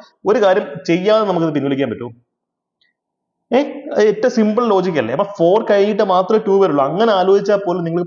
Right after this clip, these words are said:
പകുതി ഓപ്ഷൻ എലിമിനേറ്റ് ചെയ്യാം. കാര്യം അങ്ങനെ നിങ്ങൾ എ എലിമിനേറ്റ് ചെയ്തു, ആ, സി എലിമിനേറ്റ് ചെയ്തു അല്ലേ? ആ, സോ-, സോറി, ഡി എലിമിനേറ്റ് ചെയ്തു, സി ഉണ്ട്, സി ഉണ്ട്, ഡി എലിമിനേറ്റ് ചെയ്തു. ഉം. യെസ്. അപ്പൊ ഇനി അടുത്ത ചോദ്യം, ഇതിന്റെ ഉത്തരം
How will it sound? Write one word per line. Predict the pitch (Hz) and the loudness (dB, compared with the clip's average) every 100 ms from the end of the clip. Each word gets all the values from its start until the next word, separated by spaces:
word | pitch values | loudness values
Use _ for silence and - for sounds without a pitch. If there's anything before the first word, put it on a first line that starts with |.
| 160 | -2
പകുതി | 147 170 | -2 0
ഓപ്ഷൻ | 139 139 135 | 0 0 -4
എലിമിനേറ്റ് | 127 127 120 | -4 -4 -6
ചെയ്യാം. | 113 - _ _ _ _ - | -8 -10 _ _ _ _ -2
കാര്യം | 139 151 | 2 2
അങ്ങനെ | 147 165 | 2 0
നിങ്ങൾ | 160 151 | 2 2
എ | 151 156 | 2 2
എലിമിനേറ്റ് | 143 147 143 | 2 0 0
ചെയ്തു, | 131 135 - - - _ _ _ _ - | 0 0 -2 -10 -20 _ _ _ _ -4
ആ, | 131 123 120 | 0 2 0
സി | 135 - 233 | -6 -2 0
എലിമിനേറ്റ് | 208 147 127 113 | 2 2 0 -2
ചെയ്തു | 139 | 0
അല്ലേ? | 151 104 - - - - | -2 -4 -8 -20 -14 -4
ആ, | 139 | -2
സോ-, | 123 139 | 0 0
സോറി, | 147 | 0
ഡി | 135 139 | 0 0
എലിമിനേറ്റ് | 202 165 127 113 | 0 2 0 -2
ചെയ്തു, | 113 | -2
സി | 117 156 131 | -2 -2 -2
ഉണ്ട്, | 113 - _ _ _ _ _ _ | -2 -10 _ _ _ _ _ _
സി | - 151 147 | -2 2 2
ഉണ്ട്, | 170 | 0
ഡി | 160 180 | 0 0
എലിമിനേറ്റ് | 147 120 113 | 2 0 -2
ചെയ്തു. | 110 113 - _ _ - | -4 -8 -14 _ _ -18
ഉം. | 123 - _ _ _ _ _ _ _ _ _ _ - | -16 -18 _ _ _ _ _ _ _ _ _ _ -6
യെസ്. | - - - - _ _ - _ _ _ - | -6 -6 -16 -20 _ _ -20 _ _ _ -2
അപ്പൊ | 247 | 0
ഇനി | 247 | 2
അടുത്ത | 202 208 233 | 2 0 -2
ചോദ്യം, | 220 196 180 185 | 0 2 2 2
ഇതിന്റെ | 185 170 | 0 -2
ഉത്തരം | 170 175 | -2 -2